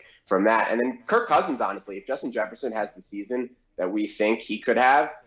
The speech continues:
then that's gonna <laughs> drag along Kirk Cousins with him, and, you know, he could pass for five thousand yards and lead the league.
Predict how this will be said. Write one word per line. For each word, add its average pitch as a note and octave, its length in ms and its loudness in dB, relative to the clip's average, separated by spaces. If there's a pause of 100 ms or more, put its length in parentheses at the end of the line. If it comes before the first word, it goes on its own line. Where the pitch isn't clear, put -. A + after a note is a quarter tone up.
(200)
then G#2 340 -2
that's A2 240 -2
gonna C3 220 -4
<laughs> - 40 -16
drag A2+ 320 0
along G#2+ 400 -2
Kirk A2 200 -8
Cousins G#2+ 360 -6
with A2 200 -2
him, F2+ 180 -4
and, E2+ 140 -6
you E2 80 -6
know, F2+ 60 -2
he G2+ 120 -4
could F#2+ 140 -6
pass F#2+ 200 2
for F#2 80 -6
five E2+ 240 -2
thousand F#2 260 -2
yards F2+ 220 -2
and D#2+ 120 -10
lead F2 160 -8
the E2+ 60 -8
league. F2+ 260 -6